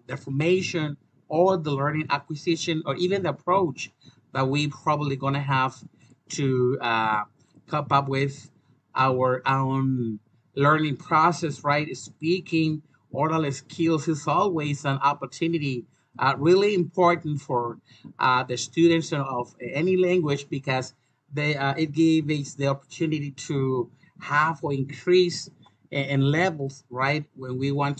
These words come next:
to learn, uh, particularly any language. We think that maybe, uh, English is a difficult ex-, eh, English or English is, uh, is, uh,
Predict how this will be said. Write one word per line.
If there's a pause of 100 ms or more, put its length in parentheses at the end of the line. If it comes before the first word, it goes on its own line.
to
learn, (400)
uh,
particularly
any
language. (360)
We
think
that
maybe, (340)
uh,
English
is
a (100)
difficult
ex-,
eh,
English
or (160)
English
is, (380)
uh,
is,
uh,